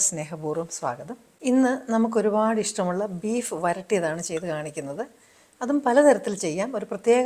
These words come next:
തരത്തിൽ കുറച്ച് നാളത്തേക്ക് ഇരിക്കത്തക്കവണ്ണം നല്ലൊരു ഡ്രൈ ആയിട്ടുള്ള ബീഫ് വരട്ടിയതാണ് ഇന്ന് ചെയ്ത് കാണിക്കുന്നത്. അപ്പോൾ അതിനായിട്ട് നമുക്ക് കുറച്ച് ചുമന്നുള്ളി വേണം, വെളുത്തുള്ളി,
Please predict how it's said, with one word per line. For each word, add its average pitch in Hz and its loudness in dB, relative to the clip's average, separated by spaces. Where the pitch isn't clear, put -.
തരത്തിൽ 170 -6
കുറച്ച് 202 -4
നാളത്തേക്ക് 202 0
ഇരിക്കത്തക്കവണ്ണം 180 -8
നല്ലൊരു 175 -2
ഡ്രൈ 156 0
ആയിട്ടുള്ള 156 -4
ബീഫ് 202 -6
വരട്ടിയതാണ് 156 -8
ഇന്ന് 233 2
ചെയ്ത് 151 -4
കാണിക്കുന്നത്. 247 -10
അപ്പോൾ 262 4
അതിനായിട്ട് 220 2
നമുക്ക് 185 0
കുറച്ച് 190 -4
ചുമന്നുള്ളി 190 0
വേണം, 156 -4
വെളുത്തുള്ളി, 190 -2